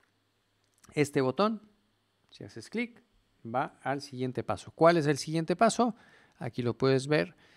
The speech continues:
El siguiente paso es agendar la consultoría. Después de que agendan la consultoría, gracias por agendar la consultoría, etcétera, etcétera, etcétera. Y esto es lo que tienes que hacer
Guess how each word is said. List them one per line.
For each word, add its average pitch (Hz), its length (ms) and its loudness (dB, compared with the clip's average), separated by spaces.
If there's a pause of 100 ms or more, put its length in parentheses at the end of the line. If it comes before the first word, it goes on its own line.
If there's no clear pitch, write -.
(140)
El - 120 -8
siguiente 147 360 -2
paso 175 460 0 (680)
es - 320 -2
agendar 131 580 2
la 147 120 2
consultoría. 107 640 -4 (220)
Después 139 320 2
de 147 100 2
que 143 100 0
agendan 151 360 0
la 143 120 -2
consultoría, 175 680 0
gracias 131 380 0
por 120 140 -2
agendar 110 280 -6
la 107 60 -12
consultoría, 127 640 -6
etcétera, 131 440 -6
etcétera, 110 360 -8
etcétera. - 380 -18 (1800)
Y 220 160 4
esto 254 200 2
es 240 60 0
lo 226 120 6
que 190 100 2
tienes 214 240 2
que - 60 -2
hacer 196 400 -2